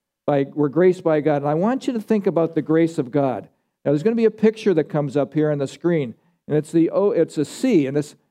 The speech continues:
I like to picture this as Lake Michigan. Lake Michigan just lapping up, and we go to Maranatha every summer, and those sla-, the waves just lap up on the sea over and over and over. And just think about how God graces you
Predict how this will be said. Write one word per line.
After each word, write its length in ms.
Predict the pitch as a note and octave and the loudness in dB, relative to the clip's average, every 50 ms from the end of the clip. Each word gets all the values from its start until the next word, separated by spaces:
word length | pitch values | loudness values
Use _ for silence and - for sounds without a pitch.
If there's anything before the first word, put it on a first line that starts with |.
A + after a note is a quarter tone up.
| _ _ _ | _ _ _
I 100 | - E3+ | 0 0
like 200 | G3 G#3+ G#3+ G#3 | 2 2 2 0
to 80 | G#3 | -2
picture 320 | - - G3 G3 G3 - F#3 | -2 0 0 0 0 0 0
this 220 | E3+ F#3 E3 - | 0 0 0 -2
as 120 | E3 C#3+ C#3+ | -4 -4 0
Lake 300 | D3 E3+ F3+ F#3+ F#3+ F3+ | 0 2 2 0 0 -2
Michigan. 540 | F#3 F3+ - - E3 C3+ B2 A#2 A#2 A2+ _ _ _ _ _ _ _ _ _ _ _ _ _ _ _ _ _ _ _ _ _ _ _ _ _ _ _ _ _ _ _ - | -2 -2 -2 -2 -4 -4 -4 -8 -10 -12 _ _ _ _ _ _ _ _ _ _ _ _ _ _ _ _ _ _ _ _ _ _ _ _ _ _ _ _ _ _ _ -2
Lake 300 | E3 F#3+ A3 A#3 - F#3 | 2 4 4 4 4 2
Michigan 460 | G#3+ G#3+ G#3 G3+ F3 D#3+ C#3 C#3+ C#3 | 2 2 2 2 0 -2 -2 0 -2
just 120 | C#3+ C#3+ | -2 -2
lapping 600 | C3 D#3 E3 F3+ G3 G3 G3 G3 G3 F#3 F3 F3 | -2 -2 0 0 2 0 0 0 0 0 0 0
up, 140 | D#3+ D3+ C#3 | 0 0 -2
and 60 | D3 | -2
we 100 | D#3 E3 | -2 0
go 100 | E3+ E3+ | 0 0
to 40 | E3 | 0
Maranatha 640 | D#3+ D#3+ F3 F3 F3 F3 E3+ F3 F3+ F3+ F3 - F3+ | 0 0 0 0 0 0 0 0 0 0 -2 -2 -2
every 260 | D3+ E3 D#3 D#3+ D#3+ | -2 0 0 -2 -2
summer, 340 | D#3+ - F#3 F3 F3 F3 E3 | -2 -2 -2 -2 0 -2 -2
and 100 | E3 D#3 | -2 -2
those 240 | D3+ D3 C#3+ - - | -4 -4 -6 -6 -4
sla-, 400 | E3+ E3 F3 E3+ F3 F3+ C#3+ D3+ | -2 0 2 2 2 0 -2 -2
the 160 | C#3 B2+ C3 - _ _ _ _ _ _ | -6 -6 -6 -10 _ _ _ _ _ _
waves 420 | - D3 E3 F3 F3+ F3+ F3 D3+ | -2 2 2 4 4 4 2 2
just 200 | C#3+ D#3 C#3+ A2 | -2 -4 -4 -2
lap 460 | - C#3+ D3 D#3 E3 E3+ E3+ E3+ E3+ - | -4 -2 -2 0 0 0 -2 -2 -2 -2
up 220 | D#3+ D#3+ D#3+ - | -4 -4 -2 -4
on 100 | D#3 D#3 | -6 -4
the 100 | D3+ D3 | -4 -6
sea 400 | C#3+ - - D#3+ D3 D3 C3 B2+ - | -6 -4 -2 0 0 0 0 -4 -4
over 640 | - F3 F3+ F#3+ F#3+ G3 G3+ G3+ G3 F#3 F3 F#3 F#3 | -2 0 2 4 4 4 4 4 4 2 0 -2 -2
and 220 | - - E3 E3+ E3 | 0 -2 -2 -2 0
over 480 | - E3 E3+ F3+ E3+ E3+ D3+ D#3+ E3+ | 0 0 2 2 0 0 0 -2 -2
and 220 | - - D3+ D3+ C3 | -2 -2 -4 -4 -2
over. 320 | D3+ D#3 D#3 D#3 B2+ C#3+ | 0 0 0 0 0 -2
And 80 | C#3 C#3 | -2 0
just 260 | E3+ E3 E3 - - | -2 -2 -2 -4 -2
think 220 | - A3+ A#3 A3+ | -2 -2 0 0
about 240 | A3+ F3 F#3 E3+ E3 | 0 0 0 0 0
how 120 | E3+ E3 E3 | 0 -2 -2
God 320 | D3+ D#3+ D#3+ D#3 D3 C3 | -2 -2 -2 -2 -4 -6
graces 720 | A#2+ C3+ D3 E3 F3 F#3 G3+ F#3+ F#3+ - - E3+ D#3 A#2+ | -6 -2 0 2 2 2 2 0 -2 -2 -2 -2 0 0
you 220 | B2+ D3 C3+ C3 | 0 -2 -2 -2